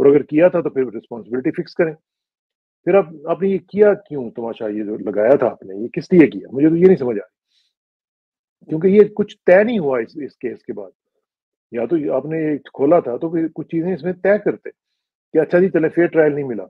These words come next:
भुट्टो साहब को fair trial नहीं मिला, तो फिर उनके, उनसे एक तो माफ़ी मांगे आप, सुप्रीम कोर्ट ने किया था ना, तो आप उनके बिहाफ पे आप माफ़ी मांगे उनसे और कहें जी कि हम अब ज़िंदगी में जब तक हम हैं और उसके बाद हमारे जो आने वाले होंगे,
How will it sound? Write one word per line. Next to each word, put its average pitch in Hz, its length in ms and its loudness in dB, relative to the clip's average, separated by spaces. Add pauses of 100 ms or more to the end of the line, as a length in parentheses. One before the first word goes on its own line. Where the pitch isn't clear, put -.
(420)
भुट्टो 107 180 -4
साहब 135 160 0
को 120 80 -6
fair 143 180 0
trial 131 200 -2
नहीं 123 100 -10
मिला, 104 180 -8 (540)
तो 127 60 -4
फिर 135 200 0 (220)
उनके, 123 280 -10
उनसे 135 420 4
एक 117 140 2
तो 127 80 0
माफ़ी 110 260 -2
मांगे 120 280 2
आप, 131 160 4 (300)
सुप्रीम - 280 -6
कोर्ट 190 180 6
ने 180 80 4
किया 117 200 -2
था 95 80 -14
ना, 151 100 -14 (560)
तो 143 80 6
आप 151 180 6
उनके 175 260 4
बिहाफ 131 280 0
पे 165 140 -6
आप 175 100 -4
माफ़ी 151 260 -4
मांगे 202 300 -2
उनसे 175 260 -8 (440)
और 143 120 0
कहें 156 200 -6
जी 185 100 -2
कि 175 80 -2
हम 175 540 -4
अब 139 200 -6
ज़िंदगी 165 400 0
में 104 380 -6
जब 131 120 0
तक 156 280 0
हम 131 160 -6
हैं 123 260 -6
और 120 160 -4
उसके 131 200 -4
बाद 135 260 2
हमारे 117 280 -6
जो 123 120 -4
आने 123 120 -6
वाले 135 180 4
होंगे, 104 280 -8